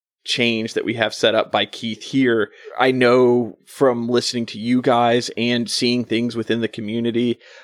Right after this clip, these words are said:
that these books onward, other authors and people that come along the way continue on with some of those energy, each taking their own ideas about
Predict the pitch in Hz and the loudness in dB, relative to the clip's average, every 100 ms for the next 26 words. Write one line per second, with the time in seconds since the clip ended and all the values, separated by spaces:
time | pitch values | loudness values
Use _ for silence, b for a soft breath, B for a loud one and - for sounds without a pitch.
0 | B - 131 123 - 127 135 127 - 131 | B -2 0 0 -2 -2 -2 -4 0 4
1 | 127 - - - _ _ 120 131 147 131 | 4 2 -6 -10 _ _ 0 2 2 2
2 | 110 98 - 123 131 113 120 127 - 98 | -2 0 2 4 4 4 4 2 0 -6
3 | 101 - - 117 127 120 110 - 131 120 | -6 -8 -10 -8 -6 -4 -4 -4 -6 -2
4 | 107 110 113 113 110 110 120 123 117 101 | 0 2 2 -2 -2 0 2 2 0 -4
5 | b b b - 143 - 143 135 120 110 | b b b -4 -2 -2 -2 0 2 2
6 | 123 135 113 101 _ - 123 117 - 127 | 4 2 0 -6 _ -2 0 2 0 0
7 | 120 117 120 120 113 117 - 135 131 - | 2 2 0 -4 -6 -6 -2 -2 -2 0
8 | 127 123 120 101 - 123 131 135 131 117 | -2 -2 -4 -4 -2 0 2 2 2 0
9 | 113 107 110 98 90 - _ _ _ - | -2 0 0 0 -4 -10 _ _ _ -2
10 | 127 120 113 98 - | 2 4 6 4 0